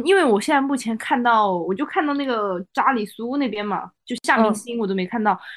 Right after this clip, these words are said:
Speaker 1: 那就是每一章，比如说前面第一章是萧逸，然后后面第二章是陆晨，就是，就这意思喽。然后每一个故事情节，它会有一个男主，就是跟你一起，哎，怎么怎么样，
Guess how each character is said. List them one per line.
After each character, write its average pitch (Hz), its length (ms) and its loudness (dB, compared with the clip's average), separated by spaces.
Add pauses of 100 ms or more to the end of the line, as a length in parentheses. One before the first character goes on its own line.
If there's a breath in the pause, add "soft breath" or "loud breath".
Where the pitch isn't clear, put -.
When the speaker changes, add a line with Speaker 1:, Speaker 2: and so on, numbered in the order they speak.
Speaker 1:
那 294 140 2
就 285 180 2
是 240 300 0
每 202 240 -2
一 277 140 -2
章， 233 280 0
比 202 80 -2
如 196 80 2
说 233 80 -2
前 226 240 -4
面 226 160 -4
第 226 80 -4
一 226 60 -4
章 214 260 2
是 233 140 -6
萧 208 280 0
逸， 214 320 -4 (280)
然 196 120 2
后 190 60 -6
后 247 100 0
面 226 160 -2
第 214 80 -2
二 220 160 2
章 202 300 2
是 202 280 -4
陆 190 140 -4
晨， 165 520 -6
就 240 120 -2
是， 240 140 -6 (140)
就 262 120 -4
这 247 140 -2
意 233 140 -2
思 226 160 -4
喽。 170 260 0
然 - 100 2 (380)
后 226 60 -2
每 196 160 0
一 170 120 -8
个 220 240 2 (360 loud breath)
故 277 180 0
事 226 180 -4
情 190 220 -2
节， 185 140 -2
它 214 200 0
会 240 140 0
有 170 80 0
一 165 60 -6
个 214 100 -4
男 196 320 -2
主， 175 260 -6
就 202 140 -2
是 202 60 2
跟 208 180 -4
你 170 80 -4
一 175 80 -6
起， 160 340 -8 (300 soft breath)
哎， 175 220 0
怎 165 120 -8
么 165 80 -6
怎 170 120 -6
么 147 80 -10
样， 170 280 0